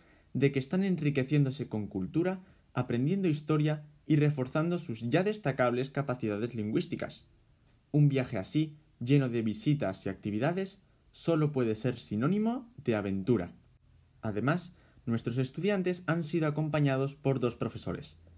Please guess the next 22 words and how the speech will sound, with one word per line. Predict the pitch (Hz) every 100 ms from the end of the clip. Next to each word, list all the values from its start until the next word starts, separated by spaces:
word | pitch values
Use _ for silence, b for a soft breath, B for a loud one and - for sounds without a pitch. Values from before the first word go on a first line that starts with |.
| -
la | 110
señorita | 110 110 107 120 123
Arantxa | - 110 120 113 107
Arana | 95 135 175 190 b b b b
y | 156 165 151
don | 143 147
Iván | 120 120 113
González. | 101 95 87 - - _ _ _ _ _ _ _ - _ _ _ -
Ahora | 208 147
bien, | 101 87 - - _ _ _ _ _
es | 175
posible | 175 202 202 190 190
que | 180 131
algunos | 123 147 165
desconozcan | 139 123 - 123 185 123 110
esta | 107 113
costumbre | - - 127 117
del | 107 104
colegio | 101 107 113 98
por | -
completo, | 95 95 175 180 95 - b b b b
o | 147 156 175 -